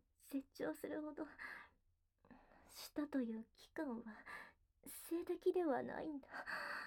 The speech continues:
第一、もしキスだけで女の子が絶頂してしまえば、僕たちはまともに食事すら取ることがで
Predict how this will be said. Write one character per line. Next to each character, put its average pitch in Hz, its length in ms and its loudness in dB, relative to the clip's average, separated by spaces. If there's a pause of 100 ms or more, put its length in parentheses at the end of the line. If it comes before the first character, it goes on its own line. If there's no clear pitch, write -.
(920)
第 269 80 4 (520)
一、 - 240 -4 (1120)
も 262 220 2
し 220 320 -4 (580)
キ 302 200 4
ス 285 140 2
だ 240 100 0
け 254 180 -8
で - 60 -14 (680)
女 294 320 6
の 320 120 4
子 294 120 2
が 226 140 -2
絶 247 320 0
頂 - 180 -2
し - 100 -10
て 320 120 0
し - 160 -4
ま 330 180 -2
え 330 60 -2
ば、 233 240 -14 (1040)
僕 262 280 4
た 233 120 -2
ち - 180 -6
は 196 220 -10 (420)
ま 262 260 8
と 294 140 4
も 294 120 2
に 302 240 -2 (320)
食 294 200 -2
事 330 140 2
す 349 160 -2
ら 294 120 0
取 294 240 2
る 302 60 0
こ 254 100 2
と - 120 -6
が - 140 -4 (120)
で - 140 -2